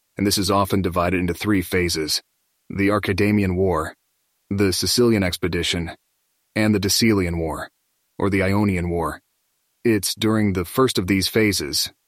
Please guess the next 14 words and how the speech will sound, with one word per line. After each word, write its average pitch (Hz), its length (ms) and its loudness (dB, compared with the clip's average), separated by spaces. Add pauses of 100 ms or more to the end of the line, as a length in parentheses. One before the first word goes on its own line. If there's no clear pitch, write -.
(120)
the 98 260 0
Archidamian 101 720 2
War, 95 480 0
that 95 220 -2 (140)
the 92 460 -4
events 101 540 -2
we've 98 160 -2
been 90 200 -2
discussing 85 560 -2
occurred. 85 520 -4 (380)
The 95 160 -2
overall 98 500 2
Peloponnesian 110 800 2
War 101 420 0